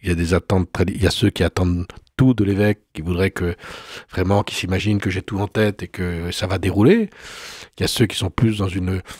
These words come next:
dans une logique de, de coopération, ce que j'apprécie beaucoup, hein, je suis plutôt, euh, là-dessus. On va, on va construire ensemble. Puis quelques-uns qui sont plus à distance, mais c'est, c'est, c'est, je, j'avoue que c'est pas, c'est loin de la dominante et c'est très marginal.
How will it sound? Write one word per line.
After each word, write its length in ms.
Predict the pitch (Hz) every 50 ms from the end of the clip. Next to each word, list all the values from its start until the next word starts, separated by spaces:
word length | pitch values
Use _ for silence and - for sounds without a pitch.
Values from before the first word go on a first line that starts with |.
| - - - - -
dans 260 | 98 95 107 101 98
une 160 | 101 101 104 101
logique 320 | 107 107 95 110 113 110
de, 100 | 90 92
de 120 | 87 82 98
coopération, 720 | - - 123 117 113 - 113 120 131 131 - 240 277 -
ce 100 | - -
que 140 | - - - 98
j'apprécie 400 | 90 95 - - 92 - - 107
beaucoup, 320 | 117 - - 214 226 - -
hein, 80 | 104 104
je 80 | -
suis 100 | - -
plutôt, 280 | - - 98 - - 104 - -
euh, 260 | 110 90 82 80 95 104 -
là-dessus. 340 | - 98 101 - - 254 320 254
On 40 | 98
va, 120 | 87 90
on 100 | 90 85
va 100 | 92 90
construire 480 | - _ - - 127 - - 131 113 95
ensemble. 460 | 87 - - 208 320 294 139 87 - - - - - - - - - - - - - - - - - - - _ _ _ -
Puis 100 | - -
quelques-uns 400 | - 143 - - 147 139 165 160
qui 120 | 147 151
sont 100 | 127 147
plus 160 | 139 147 135
à 40 | 131
distance, 380 | 127 139 135 - - 175 160 131
mais 140 | 135 123 107
c'est, 160 | - 196 190
c'est, 160 | - - 117
c'est, 160 | 101 - 120 110
je, 600 | 101 98 98 104 101 98 98 104 110 104 107 120
j'avoue 320 | 95 87 101 95 95 117
que 120 | 110 - -
c'est 160 | - - -
pas, 200 | - 98 85 82
c'est 160 | - - - 90
loin 300 | 85 95 107 113 120 117
de 100 | 104 92
la 80 | 92 95
dominante 540 | 87 92 92 92 90 92 90 92 98 -
et 40 | 92
c'est 120 | - - -
très 140 | - -
marginal. 440 | 87 82 73 - 104 95 98 92 71